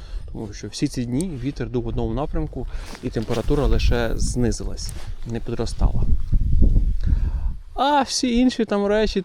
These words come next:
тиск, там триста, риба в тиск не ловиться, це сон рабої кобили, я це вже говорив.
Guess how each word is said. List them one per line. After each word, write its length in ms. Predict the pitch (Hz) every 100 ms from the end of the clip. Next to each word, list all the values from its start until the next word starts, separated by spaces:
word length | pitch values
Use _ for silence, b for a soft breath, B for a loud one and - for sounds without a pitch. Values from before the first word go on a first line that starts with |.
| -
тиск, 440 | 202 226 220 -
там 480 | 190 180 185 180 175 -
триста, 640 | - 208 220 - 190 190 220 B B B
риба 300 | 160 180 190
в 60 | 175
тиск 260 | 190 185
не 100 | 180
ловиться, 640 | 165 185 185 175 - 156 147
це 180 | -
сон 200 | 180 170
рабої 320 | 160 147 151 139
кобили, 540 | 139 151 196 196 185
я 100 | 156
це 120 | 147
вже 140 | 135 131
говорив. 460 | 131 131 147 175